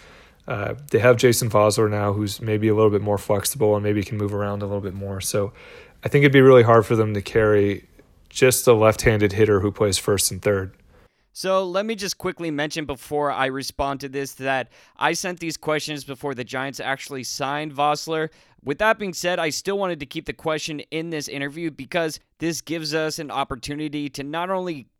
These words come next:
Speaker 2: just break down the Vosler signing, but also just, you know, just revisit it.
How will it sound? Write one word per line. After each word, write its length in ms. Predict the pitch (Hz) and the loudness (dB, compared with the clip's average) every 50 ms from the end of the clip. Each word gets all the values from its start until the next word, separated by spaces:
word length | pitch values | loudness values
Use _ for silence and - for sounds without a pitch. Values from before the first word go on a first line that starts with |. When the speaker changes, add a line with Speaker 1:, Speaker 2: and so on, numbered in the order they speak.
| _ - | _ -10
Speaker 2:
just 260 | 139 135 110 - - | -10 -10 -10 -10 -8
break 340 | - 127 139 147 131 - - - | -6 -4 -4 -4 -6 -8 -10 -8
down 440 | 127 123 131 139 151 160 165 160 - _ _ _ _ _ | -6 -4 -2 -2 -4 -4 -6 -10 -12 _ _ _ _ _
the 100 | 147 147 | -8 -6
Vosler 520 | 127 120 143 151 160 165 - - 175 165 | -4 -2 0 0 0 0 -2 -4 -8 -6
signing, 400 | 151 - 170 156 165 165 170 170 | -6 -6 -6 -6 -6 -6 -6 -6
but 200 | 143 151 143 139 | -4 -2 -2 -2
also 380 | 131 - 156 160 165 - 175 160 | -2 -2 -2 -4 -4 -4 -6 -6
just, 320 | 139 143 151 151 151 - | -4 -2 -2 -2 -4 -8
you 120 | - - 170 | -10 -6 -4
know, 140 | 170 156 156 | -4 -2 -2
just 240 | 151 180 175 143 | -4 -4 -6 -6
revisit 500 | 139 156 180 180 151 156 185 180 156 135 | -6 -8 -8 -6 -4 -4 -4 -4 -4 -6
it. 220 | 110 104 92 - | -8 -8 -10 -10